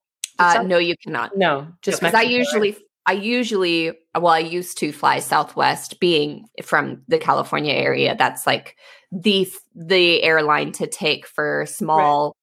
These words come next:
Speaker 1: travel on that side
Speaker 2: Mm-hmm.
Speaker 1: of the coast. Um, it doesn't come even all the way out to Virginia, so I can't even use that airline anymore to get back home.
Speaker 2: Right. So, wow, you have
Speaker 1: Yeah.
Speaker 2: to go with, uh, you know, there,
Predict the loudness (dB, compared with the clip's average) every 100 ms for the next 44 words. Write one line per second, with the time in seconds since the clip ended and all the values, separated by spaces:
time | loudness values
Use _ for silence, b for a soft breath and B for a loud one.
0 | -4 0 2 4 4 4 2 0 0 -2
1 | 0 -2 -2 -6 -6 -6 -6 -14 B B
2 | B 0 4 4 2 2 2 2 0 0
3 | 0 0 0 -2 0 0 2 2 2 0
4 | -2 -4 -2 -4 -4 -4 -4 -4 -2 -2
5 | -2 -2 -2 0 0 2 2 2 -2 -4
6 | -2 -2 0 0 -2 -4 0 -2 -2 -8
7 | -14 _ B B B B 0 0 0 -4
8 | -2 0 2 -2 -8 -6 0 0 0 -4
9 | -14 _ -2 2 2 2 -2 -2 -2 -2
10 | -4 0 0 0 2 4 4 2